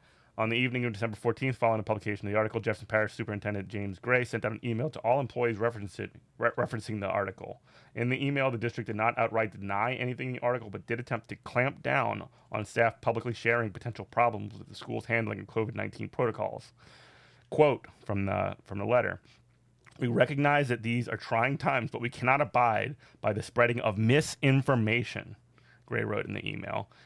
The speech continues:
"If you have questions or legitimate concerns that can be solved, we ask you to follow the proper channels to help you." So essentially what they're doing is they're saying that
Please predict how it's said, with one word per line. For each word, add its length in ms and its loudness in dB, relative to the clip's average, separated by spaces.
"If 140 -8
you 80 2
have 160 4
questions 460 0
or 40 0
legitimate 440 0
concerns 400 0
that 120 -8
can 200 -2
be 80 -4
solved, 400 0
we 100 4
ask 160 0
you 60 -8
to 120 -6
follow 480 4
the 100 0
proper 400 2
channels 440 -2
to 100 -2
help 240 2
you." 60 -2
So 160 2
essentially 400 2
what 160 -2
they're 100 0
doing 540 0
is 140 0
they're 140 6
saying 420 2
that 240 2